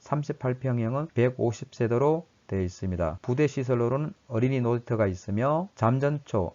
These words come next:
아주중, 정신여중고, 배명중고 등의 명문 학군이 구성되어 있습니다. 구 호선 삼전역에 있어 편리한 교통을 자랑하고 있습니다. 쌀섬 어린이공원, 탄천 송파 둘레길이 있어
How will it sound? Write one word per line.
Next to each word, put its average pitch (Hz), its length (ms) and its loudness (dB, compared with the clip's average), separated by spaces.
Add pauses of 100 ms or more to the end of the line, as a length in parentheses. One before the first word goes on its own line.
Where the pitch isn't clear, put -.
아주중, 123 720 0
정신여중고, 120 1200 0 (140)
배명중고 120 840 0
등의 139 380 0 (260)
명문 123 380 0
학군이 139 640 -4
구성되어 110 560 0
있습니다. 98 720 -2
구 143 260 6
호선 147 220 0
삼전역에 139 640 0
있어 147 720 -2
편리한 135 460 0
교통을 127 520 -2
자랑하고 117 720 -2 (140)
있습니다. 98 720 -2
쌀섬 147 500 2
어린이공원, 120 800 0
탄천 143 520 -2
송파 135 380 -4
둘레길이 131 640 0
있어 127 540 -2